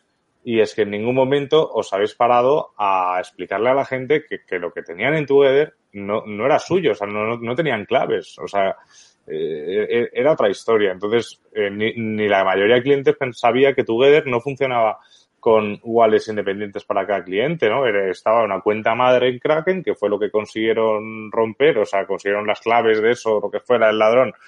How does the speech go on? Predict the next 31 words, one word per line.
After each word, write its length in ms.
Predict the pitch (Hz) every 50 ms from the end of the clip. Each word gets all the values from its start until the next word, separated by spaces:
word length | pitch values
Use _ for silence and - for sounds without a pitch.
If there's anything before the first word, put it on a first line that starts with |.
| - - _ _ _
y 80 | - 107
robó 240 | 92 98 104 113 120
un 80 | 117
millón 260 | 113 113 117 113 113
y 60 | 117 117
medio 420 | 117 113 113 113 113 113 113 110 - -
de, 440 | 143 135 113 120 117 110 113 110 107
de 180 | 98 107 107 120
euros 340 | 127 135 131 120 107 95 107
en, 240 | 107 101 101 98 _ _ _ _ _ _ _ _ _ _
en, 440 | - - 107 104 101 98 95 92 90
en 280 | 95 95 90 90 90 95
Bitcoin 420 | 113 117 - _ - 113 113 113
y 40 | 120
Ethereum, 560 | 117 - 160 160 165 175 190 214 226 233 240 _ _ _ _
pero 460 | - 101 98 92 92 87 87 87 85
la 100 | 85 82 -
gente, 340 | _ 101 98 95 - - -
claro, 360 | 113 131 - - - - - - - - -
esas 280 | 101 - - 120 113 -
cosas 240 | _ 139 131 131 139
no 100 | 160 165
las 180 | 143 110 - -
entiende. 460 | 95 82 - 123 160 180 160 - 64 64
Y 180 | 82 95 101 104
yo 60 | 107
creo 80 | 110
que 140 | 113 117 110
es 40 | 107
muy 140 | 135 170 180
importante 760 | 160 127 - 110 107 - 113 117 120 - 165 175 180 -